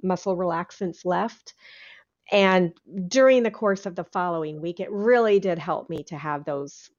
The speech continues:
those pills. Yeah, I'm not much of a pill taker, so I usually will only take something if I'm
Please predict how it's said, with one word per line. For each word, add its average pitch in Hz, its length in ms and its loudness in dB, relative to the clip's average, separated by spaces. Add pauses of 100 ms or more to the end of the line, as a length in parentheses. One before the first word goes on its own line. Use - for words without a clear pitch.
(120)
those - 220 -10
pills. - 500 -10
Yeah, 160 120 -4
I'm 190 100 0
not 208 200 0
much 202 240 0
of 196 100 -4
a 180 40 -2
pill 208 300 0
taker, 247 560 0
so 180 420 -2 (760)
I 190 100 0
usually 202 340 0
will 180 120 0
only 196 240 0
take 196 380 -2 (100)
something 202 520 -2
if 175 160 -4
I'm 165 400 -2